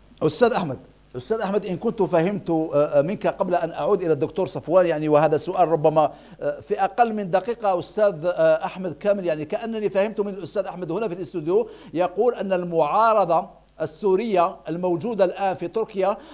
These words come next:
هي تستقوى بالسياسة التركية من أجل إسقاط النظام السوري وليس أكثر من ذلك.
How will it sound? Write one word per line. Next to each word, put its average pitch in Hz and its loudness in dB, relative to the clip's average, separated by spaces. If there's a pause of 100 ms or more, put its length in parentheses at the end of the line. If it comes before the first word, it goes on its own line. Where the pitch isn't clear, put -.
هي 202 0
تستقوى 214 0
بالسياسة 208 -2
التركية 214 -2
من 202 -8
أجل 214 -8
إسقاط 208 -2
النظام 233 0
السوري 214 0
وليس 233 4
أكثر 226 -2
من 175 -6
ذلك. 120 -10